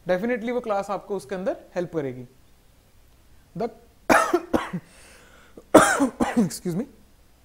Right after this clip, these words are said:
the country has seven forty-four handicraft clusters। employing nearly two lakh twelve thousand artisans and offering over thirty-five thousand products।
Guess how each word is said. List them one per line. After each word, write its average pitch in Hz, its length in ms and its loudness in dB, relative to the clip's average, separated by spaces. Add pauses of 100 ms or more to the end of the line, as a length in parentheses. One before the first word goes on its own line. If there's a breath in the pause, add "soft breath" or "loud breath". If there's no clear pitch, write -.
(280)
the 190 100 -4
country 214 420 0
has 277 240 2
seven 233 260 0
forty-four 233 440 0
handicraft 220 500 0
clusters। 202 380 -2 (1160)
employing 196 500 -2
nearly 196 420 -4 (400 soft breath)
two 285 220 4
lakh 254 460 2
twelve 240 280 2
thousand 214 320 0
artisans 196 520 -4
and 202 200 -6
offering 190 440 -4
over 202 180 -2
thirty-five 220 600 -4
thousand 180 320 -2
products। 143 420 -8